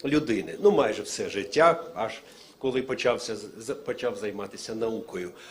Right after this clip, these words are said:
Але генетика корів не менш цікава, а можливо навіть більш цікава і корисна для виробників молока. І, власне, от з таким знаком запитання я і сформулював,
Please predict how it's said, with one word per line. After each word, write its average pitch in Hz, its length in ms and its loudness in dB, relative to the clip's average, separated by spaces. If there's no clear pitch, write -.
Але 170 360 8
генетика 156 720 6
корів 151 640 2
не 196 280 10
менш 147 560 6
цікава, - 640 -8
а 147 60 0
можливо 160 480 4
навіть 135 280 4
більш 123 320 2
цікава 220 680 6
і 220 120 6
корисна 214 1000 8
для 127 440 8
виробників 117 680 -2
молока. 117 440 2
І, 240 140 6
власне, 240 380 10
от 196 460 10
з 180 160 4
таким 196 340 6
знаком 165 440 6
запитання 190 760 6
я 151 140 6
і 165 80 4
сформулював, 127 880 4